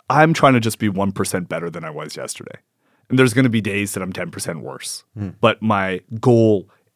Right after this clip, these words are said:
Speaker 1: and my, what I'm, my actions and what I'm trying to orient myself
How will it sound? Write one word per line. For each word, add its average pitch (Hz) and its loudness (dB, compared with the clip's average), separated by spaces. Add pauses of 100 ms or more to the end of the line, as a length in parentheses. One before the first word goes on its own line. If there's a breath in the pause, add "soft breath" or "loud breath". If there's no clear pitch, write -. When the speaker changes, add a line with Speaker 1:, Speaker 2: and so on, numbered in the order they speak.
Speaker 1:
and 95 -2
my, 92 -4
what 101 -2
I'm, 90 -6
my 95 -4 (100)
actions 104 0
and 95 -8
what 92 -2
I'm 95 -6
trying 95 -6
to 87 -8
orient 98 -2
myself 120 0